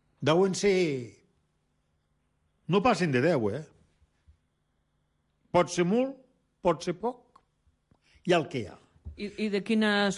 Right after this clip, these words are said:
Speaker 2: congregacions o ordres
Speaker 1: Pues mira,
Speaker 2: religioses són?
Speaker 1: de, de, d'ordres de... Hi ha un intent de vida, de comunitat de vida contemplativa clarissa,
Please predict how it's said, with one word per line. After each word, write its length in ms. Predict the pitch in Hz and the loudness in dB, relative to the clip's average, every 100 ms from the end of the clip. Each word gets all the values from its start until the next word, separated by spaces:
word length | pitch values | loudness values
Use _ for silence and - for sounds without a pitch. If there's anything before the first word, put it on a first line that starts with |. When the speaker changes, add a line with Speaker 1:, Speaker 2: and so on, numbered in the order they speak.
| - | -4
Speaker 2:
congregacions 800 | 190 190 185 - 185 214 226 202 | -2 -2 -4 -4 -2 -2 -2 -2
o 80 | |
ordres 240 | 185 180 156 | -2 -2 0
Speaker 1:
Pues 140 | 143 | 2
mira, 180 | 156 156 | 2 2
Speaker 2:
religioses 460 | 160 226 285 359 - | 2 2 -2 -6 -12
són? 160 | 131 | -10
Speaker 1:
de, 140 | 123 135 | -6 -4
de, 160 | 127 151 | -4 -6
d'ordres 480 | 123 131 139 156 170 | -4 -2 -2 -4 -6
de... 140 | 160 135 123 113 113 104 _ _ _ _ _ _ _ _ _ _ _ _ _ _ _ 131 | -4 -4 -4 -6 -8 -14 _ _ _ _ _ _ _ _ _ _ _ _ _ _ _ -4
Hi 140 | 131 | 0
ha 80 | 131 | 2
un 220 | 127 127 131 | 2 2 0
intent 540 | 131 127 143 135 135 | -2 -2 0 0 0
de 100 | 131 | 0
vida, 300 | 127 139 131 123 - _ _ _ _ - | 2 2 0 -4 -10 _ _ _ _ -8
de 80 | 135 | -6
comunitat 480 | 117 131 127 135 123 | -4 -2 -2 -2 0
de 80 | 123 | 0
vida 220 | 131 127 | 0 0
contemplativa 800 | 123 117 123 113 123 123 131 117 113 107 101 _ _ _ _ _ _ _ _ _ _ _ _ _ _ _ _ _ _ _ _ _ _ _ _ _ _ - - - _ _ | -2 -4 -4 -2 -2 -2 -2 -2 -2 -6 -10 _ _ _ _ _ _ _ _ _ _ _ _ _ _ _ _ _ _ _ _ _ _ _ _ _ _ -14 -14 -18 _ _
clarissa, 420 | - 147 190 - | 0 2 2 -2